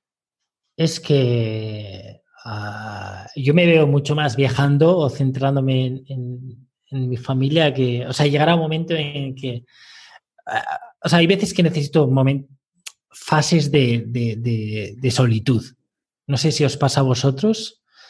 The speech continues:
que estamos, estamos expuestos a tanto ruido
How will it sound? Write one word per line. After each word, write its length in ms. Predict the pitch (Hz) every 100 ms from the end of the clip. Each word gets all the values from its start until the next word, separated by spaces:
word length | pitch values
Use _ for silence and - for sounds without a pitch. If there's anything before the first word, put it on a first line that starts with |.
| - _
que 60 | -
estamos, 440 | - 147 143 131
estamos 480 | - - - 139 135
expuestos 560 | 131 - 151 143 151 135
a 100 | 131
tanto 280 | 143 135 127
ruido 540 | 131 139 143 202 180